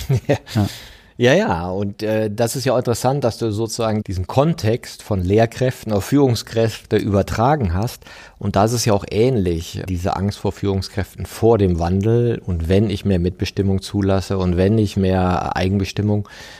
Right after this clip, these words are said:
Speaker 1: zulasse, ja, dann fällt mein System auseinander. Und ich finde das immer wieder bemerkenswert,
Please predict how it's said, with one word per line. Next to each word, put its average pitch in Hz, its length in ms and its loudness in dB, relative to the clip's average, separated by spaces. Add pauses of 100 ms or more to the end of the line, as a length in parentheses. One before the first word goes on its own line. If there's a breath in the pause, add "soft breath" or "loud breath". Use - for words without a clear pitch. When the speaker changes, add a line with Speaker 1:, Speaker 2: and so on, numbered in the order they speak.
(120 loud breath)
Speaker 1:
zulasse, 107 640 2
ja, 95 220 2
dann 92 500 0
fällt - 340 -4
mein 90 160 -2
System 151 340 0
auseinander. 87 520 2 (400 loud breath)
Und 90 80 -4
ich 85 80 -6
finde 127 160 2
das 110 80 0
immer 117 180 2
wieder 107 200 2
bemerkenswert, 107 1000 0